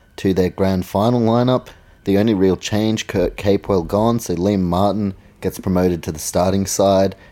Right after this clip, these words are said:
in the back row alongside Viliami Kikau. Isaac Yeo will captain them from the lock position with Cleary out,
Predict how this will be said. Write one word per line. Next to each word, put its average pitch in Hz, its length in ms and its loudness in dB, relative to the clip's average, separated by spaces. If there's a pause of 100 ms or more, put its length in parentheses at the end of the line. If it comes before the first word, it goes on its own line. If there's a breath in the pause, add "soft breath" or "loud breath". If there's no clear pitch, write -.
in 95 100 -4
the 90 80 0
back 87 320 -2
row 87 180 2
alongside 82 520 -2
Viliami 90 500 0
Kikau. 123 640 2 (340 loud breath)
Isaac 104 320 2
Yeo 95 260 4
will 117 160 0
captain 117 440 -2
them 113 160 2
from 92 260 -4
the 82 140 0
lock 95 280 0
position 113 460 -2
with 87 180 -4
Cleary 85 460 0
out, 113 340 0